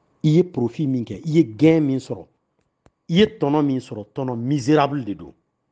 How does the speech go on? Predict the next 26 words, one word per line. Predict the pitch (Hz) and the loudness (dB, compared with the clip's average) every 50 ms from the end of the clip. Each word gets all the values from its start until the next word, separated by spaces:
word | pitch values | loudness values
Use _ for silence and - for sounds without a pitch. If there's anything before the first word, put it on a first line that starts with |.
| _ _ _ _ _ _ _ _ _ _ _ | _ _ _ _ _ _ _ _ _ _ _
Bi'sa. | - 101 - 190 208 - - - - 139 98 - - _ _ _ _ _ _ _ _ _ _ _ _ _ _ _ _ _ _ _ _ _ _ _ _ _ _ | -8 -2 -2 -2 -2 -2 -8 -6 -4 -4 -4 -6 -8 _ _ _ _ _ _ _ _ _ _ _ _ _ _ _ _ _ _ _ _ _ _ _ _ _ _
Tɔnɔ | - 156 151 147 143 127 117 | 0 0 2 0 -2 -2 0
dangalen | 117 170 175 185 185 175 175 175 170 | 0 0 0 2 0 2 2 2 0
de | 143 120 | 0 -4
don. | - - 85 - - - _ _ _ _ _ _ _ _ _ _ _ _ _ _ _ _ _ _ _ _ _ _ _ _ _ _ _ _ | -8 -10 -14 -16 -18 -20 _ _ _ _ _ _ _ _ _ _ _ _ _ _ _ _ _ _ _ _ _ _ _ _ _ _ _ _
Nafa | - 139 139 131 - 147 131 | 0 2 2 2 2 0 0
t'a | - 151 143 | 2 2 0
la. | 120 101 90 - _ _ _ _ _ _ _ _ _ _ _ _ _ _ _ _ _ _ _ _ _ _ _ _ _ _ _ _ _ _ _ _ _ _ _ _ _ _ _ _ _ _ _ _ _ _ _ _ _ _ _ _ _ _ _ _ - | 0 0 -6 -12 _ _ _ _ _ _ _ _ _ _ _ _ _ _ _ _ _ _ _ _ _ _ _ _ _ _ _ _ _ _ _ _ _ _ _ _ _ _ _ _ _ _ _ _ _ _ _ _ _ _ _ _ _ _ _ _ 2
N'i | 156 175 226 | 4 6 6
ye | 254 269 | 6 6
kuranɛ | 254 262 - 185 170 165 175 175 175 | 4 0 -2 -4 -4 -4 -4 -6 -6
kalan | 147 139 139 135 131 | -6 -6 -6 -6 -8
mɔgɔ | 131 123 135 131 | -6 -6 -6 -6
ye, | 127 | -6
a | 123 120 120 | -6 -6 -4
yɛrɛ | 135 156 | -2 0
ye | 151 135 | -2 -2
fɛn | - - 143 131 | -4 -8 -8 -6
dɔ | 123 123 | -6 -6
bɔ | 113 113 120 | -6 -6 -6
a | 117 110 | -6 -6
yɛrɛ | 107 104 101 | -8 -8 -10
la | 104 107 104 | -10 -12 -12
k'a | - - 92 | -14 -18 -20
d'i | 87 85 87 110 110 | -20 -16 -12 -10 -8
ma. | 98 80 69 | -8 -10 -12